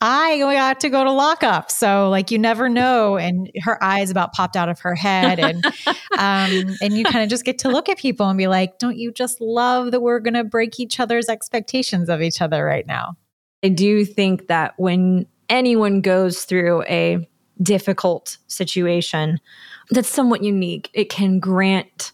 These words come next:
Speaker 2: empathy for other people in difficult situations.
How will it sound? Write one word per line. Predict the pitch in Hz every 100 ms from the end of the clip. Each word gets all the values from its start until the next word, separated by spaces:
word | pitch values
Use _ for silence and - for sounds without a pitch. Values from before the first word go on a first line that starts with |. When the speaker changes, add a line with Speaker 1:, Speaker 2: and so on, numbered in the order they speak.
| _ _ -
Speaker 2:
empathy | 202 190 180 - 170 120 165 - - - -
for | - -
other | 202 190
people | - 185 180 165
in | - 165 - 196 196 - 175 -
difficult | 175 185 180 175 -
situations. | - 180 - 165 - - - 226 -